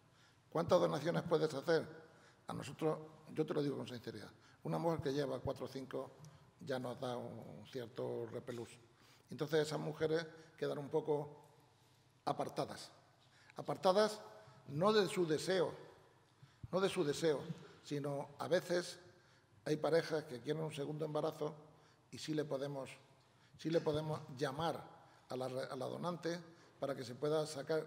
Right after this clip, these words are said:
la, la donación exclusivamente para esa,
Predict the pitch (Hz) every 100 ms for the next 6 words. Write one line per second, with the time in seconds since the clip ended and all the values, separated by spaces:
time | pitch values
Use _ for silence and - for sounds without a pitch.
0 | - 131 135 135 131 - - - 127 127
1 | 135 127 123 165 170 160 131 127 165 156
2 | 165 160 160 - - - 127 127 139 131
3 | 127 113 107